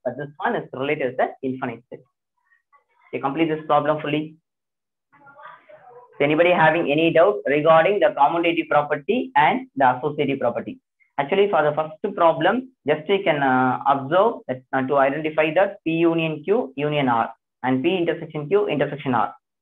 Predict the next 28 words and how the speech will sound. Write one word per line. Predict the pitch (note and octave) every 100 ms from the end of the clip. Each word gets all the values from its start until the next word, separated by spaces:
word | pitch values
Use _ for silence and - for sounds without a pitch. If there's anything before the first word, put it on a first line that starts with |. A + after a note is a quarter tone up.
| -
Yeah, | C#3 C3 -
that | B2+
is | D3
also | D#3+ D#3+ G3+
is | G3
related | C#3 E3 E3+ E3+
to | C#3
associative | - F3 F3 E3 D#3+
property, | C#3 C3+ B2+ C#3+ A#3+ - - - _
but | A3 A3+
only | F#3+ G3+ A3+
the | F#3+
one, | E3+ F#3+ G#3 -
uh, | E3+ D#3+ D#3+
half | D#3+ F3
of | F3+ F3
the | E3
associative | D3+ E3 D#3+ D3
pro-, | - C#3 C#3
associative | D3 F3 F3 D#3+
property | D3+ C3+ D3 E3+
will | D3 C3
complete | C3 C3+ D3+
it | C3+
for | B2
the | C#3+ -
first | A#2+ -
one. | G#2+